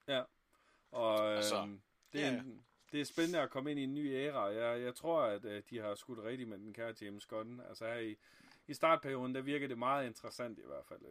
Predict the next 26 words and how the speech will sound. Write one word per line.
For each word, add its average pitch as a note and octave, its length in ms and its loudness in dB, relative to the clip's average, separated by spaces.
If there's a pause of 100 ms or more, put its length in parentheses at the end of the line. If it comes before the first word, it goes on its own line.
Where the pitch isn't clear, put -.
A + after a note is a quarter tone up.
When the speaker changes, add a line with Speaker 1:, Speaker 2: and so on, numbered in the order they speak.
Speaker 1:
det G2+ 120 -12
han D#2+ 100 -14
har D2 100 -16
gang B1+ 280 -16
i. - 80 -20 (1120)
Speaker 2:
Helt D3+ 180 -12
sikkert. F2+ 200 -12 (720)
Speaker 1:
Så D2+ 380 -12 (640)
vi, D#3 300 6
øh, B2 600 2 (540)
vi D3+ 140 -2
lukker C3 220 0
ned D#3 180 -2
herfra, D#3 460 0 (140)
og, A2 480 4
øh, G#2 580 -2
vi C3 60 -8
glæder C#3 240 -2
os A#2+ 160 -2
bare B2 180 2
over A#2+ 200 0
en A2+ 100 -6
masse A2+ 460 -4
spændende C3+ 360 -6
nyheder B2 420 -6
her. G#2+ 160 -6